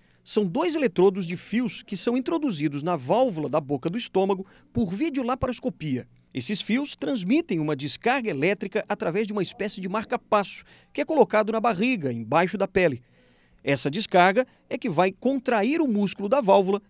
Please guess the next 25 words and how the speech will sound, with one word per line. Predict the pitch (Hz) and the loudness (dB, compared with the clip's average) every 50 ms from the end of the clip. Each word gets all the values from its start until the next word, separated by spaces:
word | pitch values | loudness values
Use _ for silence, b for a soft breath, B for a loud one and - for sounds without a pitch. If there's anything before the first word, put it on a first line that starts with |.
| _ _ - | _ _ -4
impedindo | 170 196 190 202 226 226 180 147 127 151 208 269 277 226 170 | -2 -2 -2 0 0 -2 -2 -2 -4 -2 -2 -2 0 -2 -4
que | - - | -6 -6
o | 143 120 | -8 -8
suco | - - 175 165 - 247 | -4 -2 -2 -2 -2 -4
gástrico | 208 160 151 156 165 160 - - 185 - 226 214 | -2 0 0 0 0 -2 -4 -8 -6 -4 -4 -4
volte | 160 127 123 151 190 233 247 - - | -4 -2 2 4 4 4 4 0 -4
pelo | - 165 165 170 170 | -6 -4 -4 -2 -2
esôfago. | 131 127 143 127 - - 113 - - _ _ _ _ b b b b | 0 0 -2 -2 -2 -8 -16 -18 -20 _ _ _ _ b b b b
A | - 285 | 4 6
cirurgia | - 370 370 359 233 160 208 262 262 226 | 6 8 6 8 6 6 8 8 8 10
já | 147 180 220 226 | 10 10 8 8
foi | - 233 220 202 | 8 6 6 6
realizada | 196 208 190 170 131 135 180 202 196 185 | 8 6 6 4 6 8 8 8 8 6
em | 156 | 6
vários | 135 185 208 208 - | 6 6 6 6 2
países | - - 196 175 185 220 233 208 156 139 135 117 117 | 4 6 6 6 6 4 2 0 0 -2 -4 -6 2
da | 127 127 120 135 160 190 196 | 2 2 8 10 10 10 10
Ásia, | 190 190 151 151 170 156 | 10 6 4 4 4 6
da | 147 147 | 6 6
Europa | 135 127 127 147 185 202 208 - 202 214 | 6 8 8 10 10 10 10 8 4 0
e | 220 | 6
também | - 269 233 190 247 | 6 6 8 8 6
na | 269 277 | 6 6
América | 254 269 277 - 294 | 6 6 6 6 2
Latina. | 320 - - - - 220 202 156 123 | 0 0 0 0 0 0 2 0 0